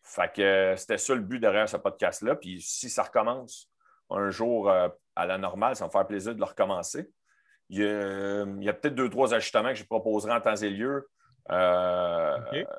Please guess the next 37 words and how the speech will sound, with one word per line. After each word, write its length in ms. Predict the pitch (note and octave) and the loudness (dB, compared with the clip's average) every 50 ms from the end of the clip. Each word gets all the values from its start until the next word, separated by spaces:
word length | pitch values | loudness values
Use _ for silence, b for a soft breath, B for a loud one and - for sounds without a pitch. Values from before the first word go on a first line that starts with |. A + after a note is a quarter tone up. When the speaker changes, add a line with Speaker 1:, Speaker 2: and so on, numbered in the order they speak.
| - - - _ _ | -14 -16 -20 _ _
Speaker 1:
tout 80 | - - | -10 -6
dépendamment 380 | A#2 B2 - - A2 A#2+ C3+ D3+ | -2 0 2 4 4 6 4 4
de 100 | C#3 B2 | 4 2
qu'est-ce 240 | G#2 - C3+ - - | 0 0 -2 0 2
que 60 | - | 2
la 80 | A#2 G#2+ | 2 4
covid 300 | - B2+ G#2+ G2 A#2+ C3+ | 4 4 4 4 2 0
va 360 | A#2 G#2+ G#2 G2+ G2 G2 G2 | 2 4 4 6 6 4 2
amener 220 | G2 G2+ G#2 A2 | 0 -2 -4 -6
aussi 300 | A#2 A2 G#2 - - A#2 | -8 -8 -8 -8 -8 -6
au 100 | A2 G2+ | -6 -6
spectacle. 540 | F#2+ - - - - - - F#2+ B2 - - - | -4 -4 -4 -4 -4 -2 -2 -2 -2 -4 -10 -12
Speaker 2:
Mhm. 360 | B2 A#2+ A#2+ C3 C3+ C3+ A#2 - - | -10 -6 -4 -4 -4 -4 -4 -8 -6
Speaker 1:
Mais 200 | - G2 G#2+ G#2 | 0 2 4 4
à 180 | G2+ G2 G2 F#2+ | 6 4 4 2
court 280 | - C3 B2+ - - | 2 0 0 0 2
terme, 180 | - C#3 C#3+ C#3+ | 2 2 2 0
je 80 | G#2 G#2 | 0 -2
me 100 | G#2+ G2 | -2 0
fais 140 | - G2+ F#2+ | 2 0 0
pas 140 | - B2+ A#2+ | 0 0 0
de, 480 | G2+ G2+ G2 F#2+ F2+ F2 F2 E2+ E2 - - _ _ _ _ _ _ _ | 2 4 4 4 4 2 2 0 -2 -6 -10 _ _ _ _ _ _ _
je 60 | - | -6
me 60 | F#2 F2+ | -4 -2
fais 140 | - A2+ | 0 2
pas 100 | G#2 C3+ | 2 4
d'accroire. 360 | B2 A#2 G#2 - A2 B2 D#3+ F#3 | 4 4 4 4 6 6 6 6
Puis 80 | - A#2+ | 4 2
je 80 | A2 | -2
sais 140 | G#2 - F3 | -2 -2 -4
que 60 | E3 | -6
si 100 | - - | -8 -6
les 140 | A#2 A2+ A2 | -6 -6 -4
shows 160 | - - D3 | -2 -2 0
recommencent 400 | B2+ B2 G#2 A2+ G#2 A2+ B2 - | 2 2 2 2 2 0 0 -2
au 40 | - | 0
bordel, 420 | G2 F#2 F#2 F#2+ G#2 A#2 C#3 D3 | 0 0 2 4 4 4 2 2